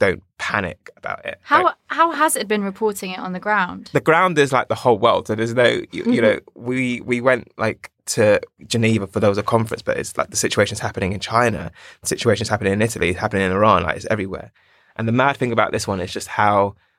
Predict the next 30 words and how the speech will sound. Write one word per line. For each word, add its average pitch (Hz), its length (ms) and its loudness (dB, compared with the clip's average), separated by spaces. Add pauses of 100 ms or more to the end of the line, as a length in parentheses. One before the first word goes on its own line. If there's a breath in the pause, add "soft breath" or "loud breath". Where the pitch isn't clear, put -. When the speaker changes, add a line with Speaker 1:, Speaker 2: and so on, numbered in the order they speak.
(260)
Speaker 1:
quickly 98 440 0
it's 67 200 0
changing. 101 560 -4
Like, - 160 -12
I 104 60 -4
sent - 260 0
a 113 60 -6
tweet 123 320 0
out 85 240 -2
being 98 200 -6
like, 95 300 -10 (160 soft breath)
"Nigeria 117 480 4
has 104 140 -4
just - 180 -4
confirmed 104 380 -2
its - 80 -10
first 98 340 -2
case 98 260 0
of 92 120 -6
covid 92 280 -2
nineteen." 98 540 -6 (400 loud breath)
Uh, 92 260 -2
I 107 120 0
believe 107 300 2
that's - 160 -2
the - 40 -8
second 98 480 -2
country 110 320 -2
in 95 60 0
Africa. 113 420 -6